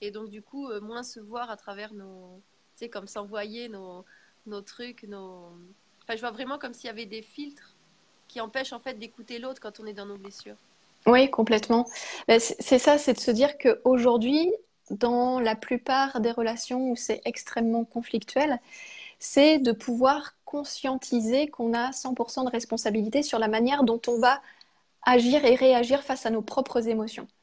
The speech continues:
Speaker 2: Et donc,
Speaker 1: Ouais.
Speaker 2: ça soulève un point aussi qui est important, c'est de se dire, OK, euh, le partenaire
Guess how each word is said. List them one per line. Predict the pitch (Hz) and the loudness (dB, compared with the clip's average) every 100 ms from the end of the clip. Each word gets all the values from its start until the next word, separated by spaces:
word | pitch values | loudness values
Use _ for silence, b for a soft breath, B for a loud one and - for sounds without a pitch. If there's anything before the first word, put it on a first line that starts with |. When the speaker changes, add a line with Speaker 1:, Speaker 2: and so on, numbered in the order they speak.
| b b b b b - | b b b b b 0
Speaker 2:
Et | 226 | 4
donc, | 247 247 | 4 0
Speaker 1:
Ouais. | |
Speaker 2:
ça | - 233 220 214 | 2 4 6 2
soulève | 254 - 254 254 | -2 0 2 2
un | 240 | 0
point | 240 - | -2 -4
aussi | 254 247 - 269 | -4 -2 -2 -2
qui | - 247 | 0 0
est | 226 | 2
important, | 214 214 214 277 330 | 0 -2 -4 -2 -2
c'est | 277 | -2
de | 202 | 0
se | 226 | 2
dire, | 226 277 | 2 2
OK, | 240 - 214 b b b b - | 2 0 -4 b b b b -2
euh, | 226 214 - - _ _ _ | 2 2 2 -4 _ _ _
le | - 240 | 4 4
partenaire | 240 277 - 277 233 233 294 | 4 0 2 4 4 2 0